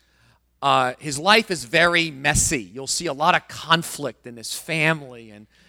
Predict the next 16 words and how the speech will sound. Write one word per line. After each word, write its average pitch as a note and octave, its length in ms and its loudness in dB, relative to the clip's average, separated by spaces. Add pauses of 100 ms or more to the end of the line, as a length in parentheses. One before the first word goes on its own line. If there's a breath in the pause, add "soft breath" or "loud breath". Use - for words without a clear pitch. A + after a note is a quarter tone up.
(200)
and C3 300 -4
he, C#3 120 -16
he's D#3+ 220 -8
very A#3 240 6
ordinary, F3+ 580 6
but D3+ 120 -10
he, E3 80 -6
he's E3+ 240 -12
meeting C4+ 560 0
God F3 500 6
in E3 140 -4
the D3+ 100 -6
mess E3+ 380 -2
of C#3+ 100 -8
life. A2 340 -10
It, A#2+ 120 -20